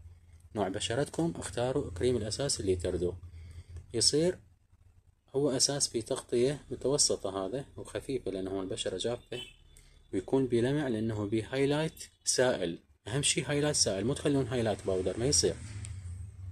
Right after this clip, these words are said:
طبعًا هو هسه بالعين المجردة هو واضح لمع، بس بالتصوير مو كلش واضح لمع. إذا تردون مال مناسبات ويكون مكياج حلو هيك يعني يضوي،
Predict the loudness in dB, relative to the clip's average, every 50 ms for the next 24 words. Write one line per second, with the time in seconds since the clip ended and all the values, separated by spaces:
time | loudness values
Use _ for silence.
0 | -14 -14 -16 -16 -16 -16 -18 -20 _ -20 -20 -20 -20 -20 -20 -20 -20 -20 -20 _
1 | _ _ _ _ _ _ _ -20 _ _ _ -20 -20 -20 -20 -20 -20 -20 -20 _
2 | _ -4 -2 0 0 -2 0 0 2 2 2 2 0 0 0 2 0 0 0 -2
3 | -2 0 0 0 0 0 -2 2 4 6 6 8 8 8 8 6 6 6 4 4
4 | 4 4 2 2 2 2 4 2 2 0 -2 -6 _ _ _ _ -2 2 4 4
5 | 4 4 4 2 0 0 0 0 0 -2 -4 -8 -20 -20 -20 -20 -20 -20 -20 -20
6 | -20 -20 -20 -20 -20 -20 -20 -20 -18 -20 -20 -20 _ _ _ -8 -6 -4 -2 -2
7 | -2 -4 -4 -4 -4 -4 -2 -2 -2 -2 -2 -2 -4 -8 -20 _ -10 -6 -6 -6
8 | -6 -4 -6 -6 -6 -6 -6 -6 -6 -6 -4 -4 -4 -4 -4 -6 -10 _ _ _
9 | _ _ -6 -2 -2 0 0 0 2 4 4 4 4 4 2 2 2 2 0 0
10 | -2 -2 -2 -2 -2 -2 -2 -4 -4 -2 -2 -2 -2 -4 -8 _ _ _ _ _
11 | _ _ -14 -8 -2 0 0 0 0 -2 -2 0 2 4 4 4 2 0 -2 -2
12 | -2 0 0 0 -2 0 0 0 0 2 4 4 6 6 6 6 4 0